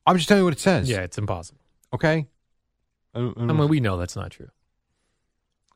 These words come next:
Speaker 1: That's what it says.
Speaker 2: And you
Speaker 1: I
Speaker 2: couldn't get a squirt of mustard for three dollars.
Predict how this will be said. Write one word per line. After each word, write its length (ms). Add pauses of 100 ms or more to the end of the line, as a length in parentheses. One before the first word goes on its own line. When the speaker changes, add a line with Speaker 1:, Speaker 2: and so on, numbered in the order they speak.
(160)
Speaker 1:
That's 160
what 80
it 100
says. 460
Speaker 2:
And 120
you 80
Speaker 1:
I 40
Speaker 2:
couldn't 240
get 180
a 140
squirt 400
of 60
mustard 420
for 100
three 220
dollars. 480